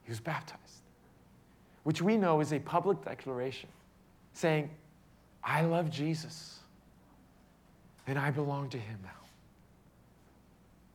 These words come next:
And this cannot be overstated, that, that from that moment on, Paul's ambition had been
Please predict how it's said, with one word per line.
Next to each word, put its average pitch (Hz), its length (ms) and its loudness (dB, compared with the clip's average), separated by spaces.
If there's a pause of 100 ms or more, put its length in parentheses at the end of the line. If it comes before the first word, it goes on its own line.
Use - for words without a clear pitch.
(760)
And 160 220 2
this 185 120 2
cannot 208 440 2
be 185 140 4
overstated, 143 640 -4 (1300)
that, 147 100 -4
that 156 200 2 (180)
from 196 260 8
that 202 340 8
moment 180 560 4
on, 156 240 4 (1600)
Paul's 220 680 10 (580)
ambition 170 680 6 (840)
had 139 180 2
been 135 200 2